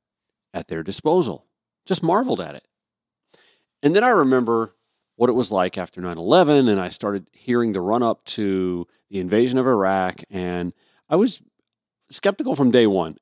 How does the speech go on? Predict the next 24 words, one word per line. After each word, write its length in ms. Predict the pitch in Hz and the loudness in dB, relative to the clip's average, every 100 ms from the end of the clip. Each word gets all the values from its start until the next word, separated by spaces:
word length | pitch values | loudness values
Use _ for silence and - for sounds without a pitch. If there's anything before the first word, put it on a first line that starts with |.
| - | -4
And 160 | 120 - | -4 -4
I, 220 | 127 - - _ _ _ _ | -10 -12 -20 _ _ _ _
I, 100 | 135 - _ _ _ _ _ _ _ _ _ _ _ | -10 -10 _ _ _ _ _ _ _ _ _ _ _
I, 500 | 151 147 190 147 165 - _ _ - | -10 -4 -4 -4 -10 -14 _ _ -10
I 60 | |
can't 260 | 139 226 254 | 0 0 2
say 220 | - 135 | 4 4
much, 440 | 113 113 110 113 - | 6 6 4 2 0
but 100 | 117 | 2
I 80 | |
know 520 | 113 123 147 160 165 156 _ _ _ _ | 4 6 8 8 6 0 _ _ _ _
that 540 | 117 120 117 110 - 104 | 0 2 2 0 -6 -8
because 280 | 113 131 | -2 0
I 80 | 123 | 0
had 140 | 120 107 | -2 -2
friends 360 | 113 107 104 | -2 0 0
who 120 | 117 | -2
worked 520 | 95 104 107 - - - - | 0 2 2 0 -10 -10 -4
in 460 | 104 101 98 98 - | 0 2 0 -2 2
military 580 | 139 190 160 123 101 | 4 4 2 -4 -6
intel 240 | 92 101 92 | -6 -8 -10
at 80 | 85 | -10
the 60 | |
time, 420 | - 92 87 90 | -12 -8 -6 -8